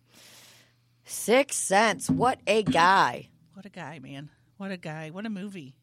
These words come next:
Speaker 1: It's not, it's not my fault. <laughs>
Speaker 2: He was saying that,
Speaker 1: It's
Speaker 2: wasn't
Speaker 1: not
Speaker 2: he?
Speaker 1: my fault my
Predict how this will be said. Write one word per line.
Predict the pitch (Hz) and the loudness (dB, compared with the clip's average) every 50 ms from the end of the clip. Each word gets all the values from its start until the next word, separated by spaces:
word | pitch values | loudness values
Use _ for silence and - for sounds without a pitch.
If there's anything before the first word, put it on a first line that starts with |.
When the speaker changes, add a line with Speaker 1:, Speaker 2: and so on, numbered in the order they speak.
| _ _ _ _ _ _ _ _ _ _ _ _ _ - - - _ _ _ _ _ _ _ _ _ _ _ _ _ _ _ _ _ _ _ _ _ _ _ _ _ _ _ _ _ | _ _ _ _ _ _ _ _ _ _ _ _ _ -20 -20 -20 _ _ _ _ _ _ _ _ _ _ _ _ _ _ _ _ _ _ _ _ _ _ _ _ _ _ _ _ _
Speaker 1:
It's | - 381 - - - - - - | -10 -10 -8 -10 -14 -16 -14 -6
not, | 349 349 370 370 370 370 - - - _ _ _ 349 359 _ _ _ _ | 2 6 8 10 10 10 8 6 0 _ _ _ _ -20 _ _ _ _
it's | 381 311 320 349 415 415 403 403 440 | -4 -4 -4 -6 -10 -18 -14 -2 4
not | 466 320 320 311 311 311 - | 8 8 10 8 8 4 2
my | 427 415 392 403 392 220 - | -2 0 0 -2 -4 -8 0
fault. | - 285 294 311 311 302 277 226 - _ | 6 8 10 10 10 8 6 2 -2 _
<laughs> | - 220 180 170 - - - 571 - 831 831 831 855 - - - - - - - 440 - - 220 214 208 190 - 180 - 370 359 - _ - - - _ _ _ - - - - _ | -6 -6 -6 -6 -10 -12 -14 -12 -10 -6 -6 -6 -6 -8 -10 -14 -14 -14 -6 -6 -6 0 0 -2 -2 -2 -8 -12 -10 -8 -10 -10 -8 _ -12 -12 -12 _ _ _ -20 -20 -20 -12 _
Speaker 2:
He | 339 349 | -6 2
was | 320 311 339 359 - | 2 2 2 2 0
saying | - 330 262 247 | -2 -2 2 4
that, | 311 349 | 4 4
Speaker 1:
It's | 330 | 4
Speaker 2:
wasn't | 254 277 320 | 2 4 8
Speaker 1:
not | 330 330 339 339 | 8 8 8 8
Speaker 2:
he? | 330 311 | 6 8
Speaker 1:
my | 311 294 294 277 | 8 8 8 6
fault | 214 - 294 302 302 294 285 262 | 4 8 10 10 12 12 10 10
my | 269 277 269 262 262 | 8 8 10 10 10